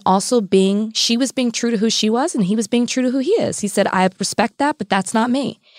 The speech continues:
And I appreciated, even though he slightly outed the women, that he said, "I have been intimate." And he was honest. And honesty is something that not everybody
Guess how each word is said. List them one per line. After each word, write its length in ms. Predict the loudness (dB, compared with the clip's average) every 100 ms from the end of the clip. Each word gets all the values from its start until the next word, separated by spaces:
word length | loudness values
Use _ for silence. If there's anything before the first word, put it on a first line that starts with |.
| -20 -10 0
And 120 | 2
I 140 | 4
appreciated, 800 | 4 2 -2 0 2 4 4 2
even 220 | 0 0 2
though 100 | 2
he 200 | 0 -2
slightly 560 | -4 -2 0 0 -2 0
outed 360 | 0 2 0 0
the 100 | 0
women, 500 | 0 0 0 0 -4 _ -2
that 120 | 0
he 100 | -2
said, 240 | 0 0 0
"I 80 | -2
have 300 | 0 0 2
been 140 | 0
intimate." 500 | 0 -4 -6 -10 -12 _ _ -20 -16 -2
And 140 | 2 4
he 100 | 2
was 140 | 0 2
honest. 440 | 2 2 0 -4 -2
And 100 | 2
honesty 500 | 4 2 2 0 0
is 100 | 0
something 400 | 0 0 0 0
that 160 | 0
not 240 | 2 2 4
everybody 760 | 2 2 2 2 2 0 -2